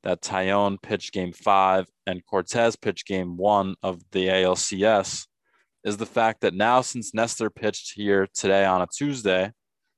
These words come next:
um, the next time he'll be available on full rest, um,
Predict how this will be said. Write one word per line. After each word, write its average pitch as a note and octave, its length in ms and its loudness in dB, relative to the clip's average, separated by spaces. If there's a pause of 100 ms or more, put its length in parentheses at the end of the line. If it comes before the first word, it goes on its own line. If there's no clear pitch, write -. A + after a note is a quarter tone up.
um, F#2 320 2
the F#2 100 -2
next A#2+ 260 -2
time A2+ 280 -2
he'll A2+ 240 0
be A2 160 -4
available G2+ 600 2
on F#2+ 180 -6
full C#3+ 360 0
rest, G2 460 0 (760)
um, F2 680 0